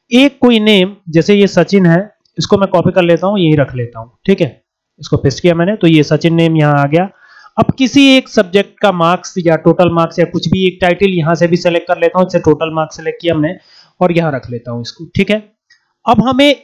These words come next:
इसी के base पे calculate करना है। अब suppose कीजिए V lookup क्या है, Vertically lookup करता है, तो यहाँ V lookup का formula हमने लगाया, V lookup, ठीक है। और V lookup लिखने के बाद, ठीक है, आपने देखा होगा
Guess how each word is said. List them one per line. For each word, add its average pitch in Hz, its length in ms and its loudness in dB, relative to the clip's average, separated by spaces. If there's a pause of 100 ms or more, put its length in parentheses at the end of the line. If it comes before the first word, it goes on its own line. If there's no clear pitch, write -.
(160)
इसी 302 320 2
के 277 160 2
base 170 340 0
पे 165 240 2 (540)
calculate 208 440 2
करना 175 340 0
है। 220 140 2 (880)
अब 233 120 0
suppose 277 320 0
कीजिए 294 200 4
V 247 160 4
lookup 262 240 2
क्या 247 160 4
है, 180 120 4
Vertically 220 600 2
lookup 240 300 2
करता 247 280 2
है, 240 140 -6 (360)
तो 220 60 4
यहाँ 208 160 4
V 214 120 -2
lookup 226 220 -2
का 240 120 -8
formula 208 400 0
हमने 208 200 -6
लगाया, 214 340 0 (2000)
V 160 180 2
lookup, - 320 0 (240)
ठीक 220 160 2
है। 240 100 -2 (720)
और 196 100 0
V 240 160 2
lookup 285 260 2
लिखने 240 320 4
के 233 100 2
बाद, 135 420 0 (540)
ठीक 220 140 2
है, 185 80 4
आपने 190 320 2
देखा 226 200 2
होगा 262 160 2